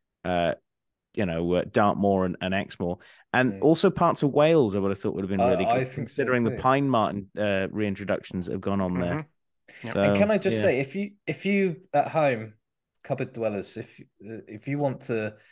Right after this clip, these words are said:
Speaker 2: show your support for the Wildcat, there is a Wildcat shirt on our Teemill
Speaker 1: <laughs>
Speaker 2: site.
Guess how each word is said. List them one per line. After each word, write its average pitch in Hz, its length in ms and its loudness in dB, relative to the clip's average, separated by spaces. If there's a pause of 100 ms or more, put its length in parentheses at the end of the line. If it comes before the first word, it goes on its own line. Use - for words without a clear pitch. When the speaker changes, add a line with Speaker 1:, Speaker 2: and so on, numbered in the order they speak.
(140)
Speaker 2:
show - 260 0
your 156 240 4
support 139 500 -4
for - 80 -10
the 117 60 -6
Wildcat, 131 640 0
there 101 140 -4
is 123 160 -4
a 110 100 -10
Wildcat 117 580 -4
shirt 104 380 -4
on 92 140 -6
our 87 100 -8
Teemill 90 580 -10
Speaker 1:
<laughs> 101 400 -4
Speaker 2:
site. 80 420 -6